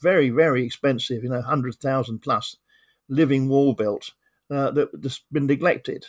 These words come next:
over the years and has died over the last sort of ten years. Well,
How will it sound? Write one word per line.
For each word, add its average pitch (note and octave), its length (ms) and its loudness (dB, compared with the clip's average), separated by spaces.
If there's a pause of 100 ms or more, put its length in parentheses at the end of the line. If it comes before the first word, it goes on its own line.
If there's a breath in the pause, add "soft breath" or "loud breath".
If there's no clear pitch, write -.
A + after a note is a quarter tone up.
(180)
over B2+ 220 0
the A2+ 140 0
years A#2 380 0
and B2+ 120 -6
has B2+ 80 -4
died B2 440 0 (140)
over B2 100 -4
the B2 80 -2
last A#2+ 220 -4
sort E3 160 -14
of - 40 -20
ten B2+ 160 0
years. C3 340 -2 (520 soft breath)
Well, D#3+ 300 0